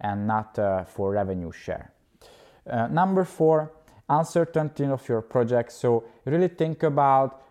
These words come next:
how, how certain you are about the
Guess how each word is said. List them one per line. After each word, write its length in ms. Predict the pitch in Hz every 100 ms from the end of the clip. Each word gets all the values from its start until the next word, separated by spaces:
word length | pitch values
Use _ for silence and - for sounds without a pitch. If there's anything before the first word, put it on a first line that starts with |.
| _
how, 800 | - 139 139 135 131 127 123 - _ _
how 260 | - 170 175
certain 520 | - - 147 147 135
you 160 | 127 120
are 340 | 117 117 113
about 340 | 110 113 110
the 100 | 110